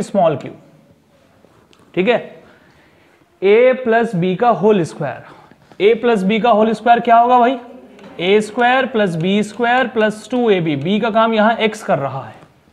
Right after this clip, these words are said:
ठीक है, समझ आ रही बात? ये क्या है अपने पास में? a minus b का होल स्क्वायर,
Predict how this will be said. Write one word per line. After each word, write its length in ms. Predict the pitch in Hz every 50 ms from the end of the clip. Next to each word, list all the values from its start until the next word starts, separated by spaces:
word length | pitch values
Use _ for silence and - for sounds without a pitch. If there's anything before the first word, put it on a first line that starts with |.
| _ -
ठीक 140 | 175 190 214
है, 420 | 240 196 - - - - - - _ _
समझ 240 | _ - 160 180 180
आ 80 | 190 190
रही 140 | 220 247 262
बात? 300 | 269 247 - - - - - - - - _ _ _
ये 60 | 165 160
क्या 180 | - 226 220
है 140 | 226 233 254 254
अपने 220 | 240 247 247 254
पास 280 | 233 247 247 240 240 247
में? 240 | 247 247 175 139 - -
a 120 | - 190 220
minus 400 | 214 214 214 214 214 226 220 -
b 160 | 185 185 175 156
का 140 | - 214 254 311 320 - - -
होल 200 | 214 220 220 202
स्क्वायर, 320 | 175 - - 175 147 131